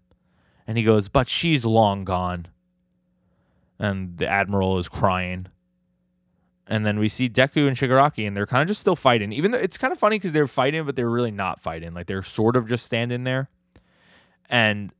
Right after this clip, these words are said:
Tsukaichi looks worried. Deku looks back, and he's crying. And then we see, like, all these, the, we see that little kid that we saw earlier. He's, like, really upset. All these people in public are like, "Oh, no, that's bad." We see,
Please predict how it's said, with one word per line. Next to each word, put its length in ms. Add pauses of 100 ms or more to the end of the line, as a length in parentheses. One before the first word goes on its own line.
Tsukaichi 680
looks 220
worried. 500
Deku 300
looks 200
back, 680
and 120
he's 220
crying. 680 (1900)
And 120
then 360 (540)
we 180
see, 440
like, 400 (460)
all 160
these, 300
the, 200
we 80
see 140
that 120
little 200
kid 220
that 60
we 60
saw 220
earlier. 560 (200)
He's, 300
like, 180
really 300
upset. 400
All 120
these 120
people 220
in 60
public 300
are 180
like, 180
"Oh, 140
no, 160
that's 180
bad." 360
We 80
see, 420